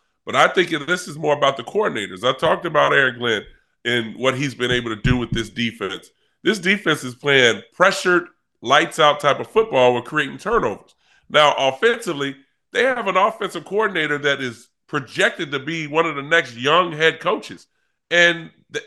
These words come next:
we've seen this over the year. Now, yeah, Jared Goff has kind of been a little bit of this,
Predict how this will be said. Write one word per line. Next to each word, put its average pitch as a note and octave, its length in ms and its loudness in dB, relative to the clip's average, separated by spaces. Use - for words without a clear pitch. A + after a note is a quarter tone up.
we've F3 260 -2
seen A#3 400 -4
this E3+ 340 -2
over E3 220 0
the D3 100 -6
year. G3+ 220 0
Now, G#3 160 -2
yeah, A3 320 2
Jared G#3+ 300 2
Goff F#3 240 2
has D#3+ 140 -10
kind D#3+ 240 4
of C#3+ 100 -2
been D3 400 0
a - 60 -10
little D#3+ 260 -2
bit D3+ 120 -6
of A#2 80 -4
this, A2 260 -4